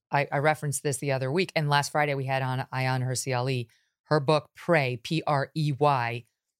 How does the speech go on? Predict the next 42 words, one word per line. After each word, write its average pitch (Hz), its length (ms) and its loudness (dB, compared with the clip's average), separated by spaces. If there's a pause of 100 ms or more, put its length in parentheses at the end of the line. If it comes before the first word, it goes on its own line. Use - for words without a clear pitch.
does 139 160 0
a 139 60 -2
great 139 240 0
job 135 200 2
of 123 100 -10
documenting 127 720 -2
in 143 100 -4
particular 135 400 -2
what's 123 160 -6
happening 127 300 -2
in 127 80 -4
France, 127 320 -4
but 135 140 -2
it's, - 180 -4 (280)
you 147 100 -2
can 147 120 0
expand 143 440 0
it. 120 140 -6
It's - 160 -6
not 139 160 0
just - 200 -6
France, 127 480 -2 (260)
and 143 140 2
it's - 140 -2
not 151 240 0
just - 520 0
sexual 139 380 -2
assault 127 400 0
and 123 100 -6
rape 131 200 -2
of 117 120 -4
women. 127 320 -2 (160)
Uh, 135 220 0
the, 139 200 -4
the 135 120 -6
cultural 156 500 -2
capture - 640 -2 (360)
and 143 140 0
changes 170 520 0
that 135 120 0
are 131 100 0
happening, 127 580 -2